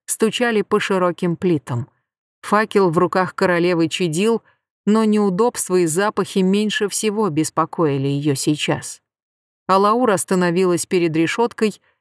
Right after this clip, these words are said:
и долго разглядывала немолодого уже мужчину с белыми спутавшимися волосами,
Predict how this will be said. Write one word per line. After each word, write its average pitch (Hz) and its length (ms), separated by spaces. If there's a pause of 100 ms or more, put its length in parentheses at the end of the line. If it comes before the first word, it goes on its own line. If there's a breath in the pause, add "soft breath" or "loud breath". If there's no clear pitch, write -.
(220)
и 208 140
долго 240 460
разглядывала 190 800
немолодого 175 720
уже 170 280
мужчину 185 560
с 151 80
белыми 180 440
спутавшимися 170 840
волосами, 190 680